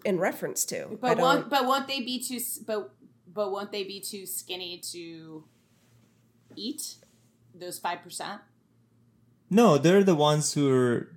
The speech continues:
Speaker 3: who, who are eating, who are cannibals. So they, I'm saying, like, if half a pers-, half of the population abstains, and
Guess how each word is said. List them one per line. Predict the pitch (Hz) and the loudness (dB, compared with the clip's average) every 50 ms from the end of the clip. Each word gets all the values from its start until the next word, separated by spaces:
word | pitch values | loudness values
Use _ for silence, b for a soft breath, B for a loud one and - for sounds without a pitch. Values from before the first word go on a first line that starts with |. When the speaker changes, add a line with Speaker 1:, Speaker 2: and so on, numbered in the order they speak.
| - 117 | -4 0
Speaker 3:
who, | 120 117 107 101 - - | 0 0 0 -2 -4 -4
who | - 123 123 101 | -2 -2 0 2
are | - 123 143 180 208 | 4 4 4 4 2
eating, | - 131 110 101 101 92 87 87 82 80 - - _ _ _ - - | 2 2 4 4 4 2 2 -2 -6 -8 -12 -20 _ _ _ -10 -6
who | 113 104 - | -4 -2 2
are | 117 135 156 | 2 2 2
cannibals. | 156 - 107 92 82 82 80 78 78 78 - | 2 0 0 0 0 0 -2 -4 -4 -6 -4
So | - 117 113 110 107 107 B B B B B _ _ - | 0 2 4 4 2 0 B B B B B _ _ -14
they, | 110 113 120 131 131 113 - - | -6 0 2 2 2 2 0 -2
I'm | 113 123 127 | -2 -2 0
saying, | 127 - 160 151 143 131 | 0 0 0 2 2 2
like, | 120 113 104 | 0 -2 -2
if | 120 120 - | -6 -6 0
half | 143 147 160 151 151 | 4 4 4 4 2
a | 139 | -4
pers-, | - - 127 120 - - - - | -4 -2 -2 -2 -4 -6 -12 -10
half | 123 131 135 143 143 - | -2 0 0 0 0 -4
of | 135 | -8
the | 127 117 | -8 -4
population | - 127 123 123 123 117 113 113 - - - | 0 0 0 2 2 0 0 0 -2 -2 -2
abstains, | 98 95 - - - - 131 113 92 87 87 82 - b b b b b _ - | -2 -2 -4 -4 -4 -2 -2 0 0 -2 -4 -6 -8 b b b b b _ -2
and | 110 110 107 107 104 | 0 2 2 2 0